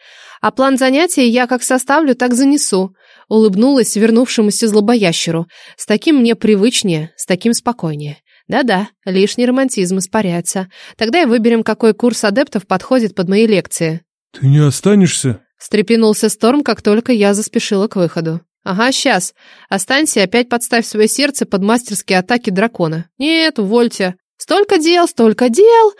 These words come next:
Speaker 1: закатила глаза я. «Благодарю за завтрак. Будь он первым для меня в этом мире, не дожила бы». А вот опять уколоть Сторма — святое дело, не сдержалась. И пока дракон не опомнился, была такова.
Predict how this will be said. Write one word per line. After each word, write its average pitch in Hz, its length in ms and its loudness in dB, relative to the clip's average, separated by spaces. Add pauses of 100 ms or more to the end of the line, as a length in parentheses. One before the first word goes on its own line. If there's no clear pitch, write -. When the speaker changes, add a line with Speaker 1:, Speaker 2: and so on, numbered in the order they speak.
(320)
Speaker 1:
закатила 226 540 0
глаза 214 320 2
я. 165 300 -2 (160)
«Благодарю 233 580 2
за 208 160 2
завтрак. 208 500 -2
Будь 269 300 0
он 262 140 0
первым 277 400 2
для 240 100 2
меня 240 260 2
в 202 40 0
этом 202 240 0
мире, 262 460 0
не 226 120 0
дожила 202 400 2
бы». 160 220 -4 (600)
А 180 60 0
вот 226 200 0
опять 320 320 -2
уколоть 294 360 0
Сторма — 269 580 0
святое 190 520 0
дело, 156 380 -8 (140)
не 240 160 2
сдержалась. 190 680 -2 (260)
И 190 80 -4
пока 220 320 -2
дракон 220 400 0
не 196 80 0
опомнился, 190 800 0 (100)
была 202 320 2
такова. 208 520 -4